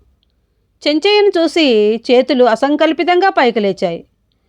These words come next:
ముఖం మీదికి రాలేదు, జోడింపబడలేదు. గుండె మీదికి వచ్చి గుండె చప్పుడు విని గుండెతో మాట్లాడి కిందికి వాలిపోయాయి. ముఖం ఈషన్మాత్రంగా చలించి బిగిసిపోయింది. ఏమో అనబోయి అల్పంగా తెరుచుకున్న నోరు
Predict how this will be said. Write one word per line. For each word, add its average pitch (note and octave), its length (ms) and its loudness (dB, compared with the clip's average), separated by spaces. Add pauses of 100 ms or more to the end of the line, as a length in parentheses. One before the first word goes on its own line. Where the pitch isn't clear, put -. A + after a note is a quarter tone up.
(440)
ముఖం F4 380 -2
మీదికి F4+ 280 0
రాలేదు, A3+ 520 2
జోడింపబడలేదు. G3+ 1080 0 (720)
గుండె D#4 300 0
మీదికి G#4 340 0
వచ్చి D4 420 0
గుండె B3 300 0
చప్పుడు D4 360 -2
విని A#3+ 280 -2
గుండెతో A#3 420 0
మాట్లాడి A3+ 480 0
కిందికి B3+ 440 0
వాలిపోయాయి. F#3+ 760 -2 (1000)
ముఖం C#4 480 0
ఈషన్మాత్రంగా F4 960 0
చలించి B3 640 -2
బిగిసిపోయింది. G3 840 -4 (640)
ఏమో E4+ 280 0
అనబోయి D#4 640 2
అల్పంగా D#4 460 0
తెరుచుకున్న B3 600 -2
నోరు G3+ 640 -2